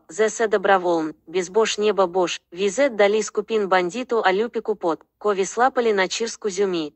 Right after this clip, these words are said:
джена би джи стили, зе Джей эс о юни приятель.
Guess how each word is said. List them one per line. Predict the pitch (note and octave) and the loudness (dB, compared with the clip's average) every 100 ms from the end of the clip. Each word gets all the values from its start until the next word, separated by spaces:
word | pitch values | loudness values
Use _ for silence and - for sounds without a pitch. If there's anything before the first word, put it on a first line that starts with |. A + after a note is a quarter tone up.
| - | -12
джена | E3+ F#3+ E3+ D#3+ | -2 0 2 0
би | F3+ | -2
джи | E3 F3+ | -2 -4
стили, | F3+ - A#3 A3+ A3 - | -4 -8 -4 -2 -2 -6
зе | D#3+ F3+ | -4 -4
Джей | D#3 F3+ E3+ | -2 -2 0
эс | E3+ - | -2 -4
о | |
юни | B3 B3+ A3+ | -4 -2 -2
приятель. | G3+ F3+ D#3+ - D3+ | -2 -2 -4 -4 -10